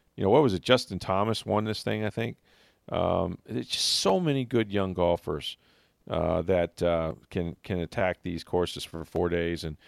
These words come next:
you know, Tiger kinda puts himself in, and he's four or five back on Saturday. And maybe, you know, like I said, he had his best look was at the Open Championship, uh, over in England,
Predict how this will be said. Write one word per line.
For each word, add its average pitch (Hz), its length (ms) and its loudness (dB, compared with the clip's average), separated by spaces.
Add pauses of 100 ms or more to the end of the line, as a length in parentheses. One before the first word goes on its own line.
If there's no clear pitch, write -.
(320)
you 240 60 -4
know, 147 80 4
Tiger 131 400 4
kinda 127 240 -2
puts 113 240 2
himself 123 460 4
in, 101 100 4
and 120 140 0
he's 123 160 -4
four 101 220 0
or - 20 2
five 117 340 0
back 104 340 0
on 113 140 -4
Saturday. 107 840 0
And 95 140 -2 (420)
maybe, 104 260 0
you - 140 -6
know, 101 160 2
like 104 160 4
I 107 40 -2
said, 110 260 4
he 98 100 0
had 120 160 8
his 110 120 2
best 123 300 6
look 143 180 2
was 101 140 2
at 98 140 4
the 101 100 4
Open 101 200 2
Championship, 95 580 -2 (520)
uh, 90 140 0
over 98 300 2
in 92 80 0
England, 101 400 -2